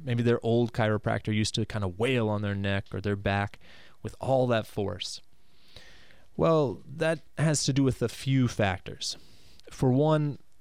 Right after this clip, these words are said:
let's talk about the chiropractic adjustment for just a second. That move is what's called a high velocity, low amplitude thrust, right? We call it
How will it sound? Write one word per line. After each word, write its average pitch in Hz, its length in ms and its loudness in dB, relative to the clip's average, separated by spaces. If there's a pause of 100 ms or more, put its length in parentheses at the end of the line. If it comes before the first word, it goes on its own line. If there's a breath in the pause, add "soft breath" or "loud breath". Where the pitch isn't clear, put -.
(140)
let's 131 260 0
talk 127 200 0
about 120 160 2
the - 80 -4
chiropractic 104 720 0
adjustment 95 520 -2
for 98 100 -4
just 98 360 -2
a 95 40 -2
second. - 420 -4 (1120 loud breath)
That 131 260 2
move 160 340 4
is 117 440 2
what's 117 240 0
called 110 220 2
a 101 60 2
high 131 340 2
velocity, 117 680 2
low 101 440 2
amplitude 104 720 0 (120)
thrust, 92 560 -4
right? 107 240 0 (200)
We 110 140 0
call 110 220 4
it 101 140 -2